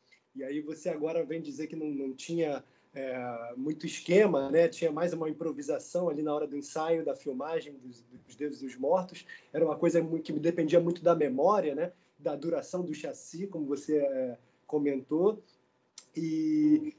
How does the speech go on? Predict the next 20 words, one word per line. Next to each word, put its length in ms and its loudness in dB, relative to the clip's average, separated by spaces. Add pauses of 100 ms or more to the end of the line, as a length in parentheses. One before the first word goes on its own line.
e, 40 -14
claro, 280 0
então 220 2
aí, 160 4
poxa, 480 -4
a 20 -4
gente, 240 -8
eu, 300 -8 (180)
eu 220 -20
começo 320 -4
a 40 -6
pensar 360 0
nesses 320 -4
elementos, 560 2
né? 100 2
Que, 160 -12
que 180 -20
configuravam 840 0
ali 180 0
o, 160 0